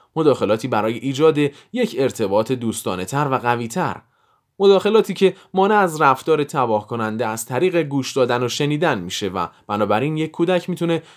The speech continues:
دوباره در جهان خودش احساس امنیت کنه.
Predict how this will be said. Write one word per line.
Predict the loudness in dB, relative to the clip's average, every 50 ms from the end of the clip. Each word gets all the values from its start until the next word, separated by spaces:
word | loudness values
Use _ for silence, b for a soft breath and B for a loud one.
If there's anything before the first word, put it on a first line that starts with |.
| B B _
دوباره | 4 4 6 6 6 6 6 4
در | 2 2 0 0
جهان | -2 -4 -4 -4 -4 -4 -6
خودش | -6 -4 -4 -4 -2 -4 -4 -6
احساس | -8 -8 -8 -8 -8 -8 -6 -6
امنیت | -4 -4 -4 -4 -4 -4 -4 -4 -6 -6
کنه. | -8 -10 -10 -10 -10 -14